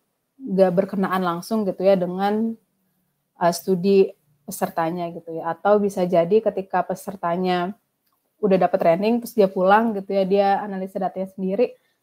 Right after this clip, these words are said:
ternyata dia nemu masalah gitu, dan dia, eh,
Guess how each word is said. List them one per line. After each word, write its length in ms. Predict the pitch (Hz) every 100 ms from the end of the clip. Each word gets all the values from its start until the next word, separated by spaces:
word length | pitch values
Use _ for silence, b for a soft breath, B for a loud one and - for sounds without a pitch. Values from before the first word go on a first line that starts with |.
| _ _ _
ternyata 260 | 196 190 220
dia 180 | 220 240
nemu 280 | 233 214 226 -
masalah 560 | 202 190 185 220 202 -
gitu, 180 | 175 175
dan 160 | 175 190
dia, 320 | 226 233 233 _ _ _ -
eh, 300 | 190 185